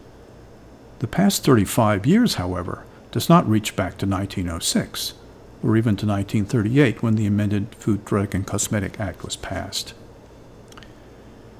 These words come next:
What,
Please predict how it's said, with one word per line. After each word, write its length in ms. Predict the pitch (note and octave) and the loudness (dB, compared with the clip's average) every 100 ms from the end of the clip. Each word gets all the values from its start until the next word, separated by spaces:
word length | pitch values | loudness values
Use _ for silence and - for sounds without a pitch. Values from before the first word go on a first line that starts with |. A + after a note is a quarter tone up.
| - - - - - - - - - - - - - - - - G#2 - - - - - - - - | -20 -20 -20 -20 -20 -20 -20 -20 -20 -20 -20 -20 -20 -20 -20 -20 -20 -20 -20 -20 -20 -20 -20 -20 -8
What, 240 | - D4 | 0 0